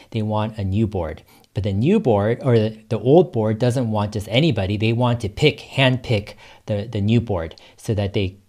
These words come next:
can be assured that Open A I is in the right hands. Um, <clears throat> here you go. You have a picture Sam Altman just tweeted,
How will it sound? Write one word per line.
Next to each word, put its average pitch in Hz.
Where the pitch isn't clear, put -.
can 104
be 101
assured 117
that 98
Open 101
A 95
I 95
is 92
in 90
the 85
right 82
hands. 87
Um, 110
<clears throat> 151
here 165
you 156
go. 143
You 139
have 113
a 113
picture 123
Sam 117
Altman 110
just 107
tweeted, 107